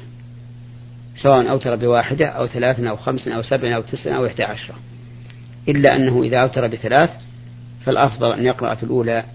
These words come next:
"سبح اسم ربك الأعلى"، وفي الثانية: "قل يا أيها الكافرون"، وفي الثالثة:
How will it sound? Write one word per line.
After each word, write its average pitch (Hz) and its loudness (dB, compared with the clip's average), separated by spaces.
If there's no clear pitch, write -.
"سبح 110 -4
اسم 123 -2
ربك 117 -2
الأعلى"، 113 -2
وفي 120 -10
الثانية: 117 0
"قل 127 0
يا 123 0
أيها 117 -2
الكافرون"، 117 0
وفي 127 -2
الثالثة: 143 0